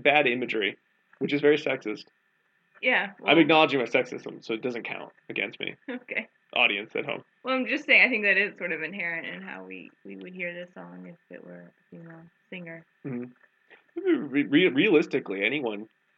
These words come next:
Speaker 1: could just have grown up and, and been in an environment where the concept of love or what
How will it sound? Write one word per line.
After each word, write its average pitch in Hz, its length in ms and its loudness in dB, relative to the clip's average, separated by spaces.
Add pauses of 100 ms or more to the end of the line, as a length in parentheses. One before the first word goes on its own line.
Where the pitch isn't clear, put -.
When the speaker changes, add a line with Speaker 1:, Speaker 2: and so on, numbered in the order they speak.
(140)
Speaker 1:
could 120 160 -2
just 120 240 -2
have 117 120 0
grown 117 280 0
up 117 220 -2
and, 110 260 -6
and 110 180 -10
been 117 200 -2
in 113 100 -2
an 110 220 -4
environment 107 600 -8
where 107 500 0 (420)
the 117 60 0
concept 113 500 -2
of 107 120 -2
love 107 400 2
or 110 80 2
what 113 360 0